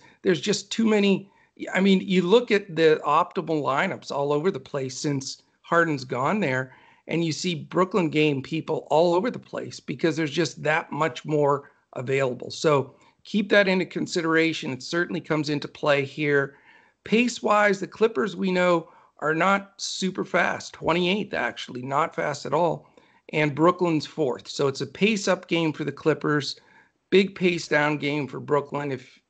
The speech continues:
anybody can slow them down. Uh, a couple things on, on, uh, defensive real plus minus I thought were very interesting. Guess how many Brooklyn players are in the top ten percent?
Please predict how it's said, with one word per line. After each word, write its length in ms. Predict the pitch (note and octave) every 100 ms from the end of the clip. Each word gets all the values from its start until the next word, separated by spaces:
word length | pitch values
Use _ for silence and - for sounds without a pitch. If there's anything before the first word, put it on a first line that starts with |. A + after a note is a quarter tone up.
| _ _ _
anybody 480 | C3+ F3 E3+ C#3+ C3+
can 400 | B2 C3+ B2+ A#2+
slow 340 | - - C#3 C3
them 160 | B2
down. 400 | A#2+ A2+ A2+ D3+ - _ _ - _ -
Uh, 260 | D3 C#3+ C3+
a 40 |
couple 220 | - A#3
things 300 | C4 B3 G#3+
on, 200 | G3 F#3 -
on, 260 | D#3 D3+ -
uh, 240 | D3+ C#3+ B2+
defensive 480 | D3 D3+ E3 D#3
real 140 | C#3+ D#3
plus 360 | - D3+ C#3+
minus 380 | - C#3 C#3+ C3
I 80 | C3
thought 180 | C#3 C3
were 120 | C3
very 320 | A#2+ C3+ C3+
interesting. 500 | C3+ D3+ C3 C#3 A#2 - _ - _
Guess 240 | - A3+ B3
how 100 | C4
many 220 | A#3+ A3
Brooklyn 640 | C#3 C#3+ E3+ - E3+ C3
players 440 | B2 C#3+ B2+ A#2
are 80 | B2
in 100 | B2
the 60 | A#2
top 360 | A#2 C3 A#2+
ten 240 | - C3 A2+
percent? 420 | A#2+ A2+ - A2